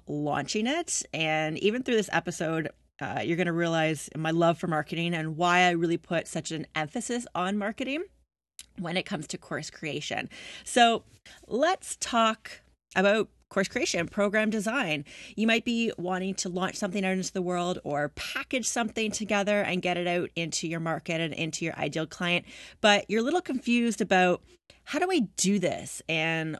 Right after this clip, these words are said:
what are the steps involved? Do I just take a bunch of stuff and throw it together and market it as a course? Or should there be strategic steps when it comes to course creation?" Now, I don't have, like, a right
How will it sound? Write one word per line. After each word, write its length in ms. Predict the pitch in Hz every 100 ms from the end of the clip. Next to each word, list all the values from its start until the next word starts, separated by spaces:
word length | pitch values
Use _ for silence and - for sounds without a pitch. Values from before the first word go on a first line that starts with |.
| -
what 420 | - - 185 214
are 80 | 311
the 80 | 285
steps 380 | - 196 -
involved? 680 | 185 170 170 135 - - -
Do 140 | 185
I 140 | 175 175
just 480 | 185 175 165 - _
take 220 | - 185 180
a 60 |
bunch 240 | 170 151 160
of 80 |
stuff 460 | - - 285 277 -
and 140 | 208 185
throw 160 | 196
it 80 | 170
together 520 | 170 180 180 185 180 -
and 420 | 156 151 151 143 - - -
market 380 | 175 165 175
it 100 | 156
as 220 | - 151 151
a 40 |
course? 640 | - 320 285 277 294 -
Or 340 | - 170 160 160 - - -
should 260 | - 196
there 120 | 185 180
be 180 | 180
strategic 600 | 175 - 170 - 185 151
steps 400 | - - 247 -
when 140 | 180 175
it 100 | -
comes 380 | - 175 180 -
to 280 | - 160 160
course 320 | 160 - 151
creation?" 500 | - 175 170 - - - _ _ - - - - -
Now, 340 | 208 202 185 _ -
I 120 | 202
don't 280 | 254 285 -
have, 640 | - 170 175 196 180 165 _
like, 200 | 180 165 -
a 80 | 165
right 300 | 156 160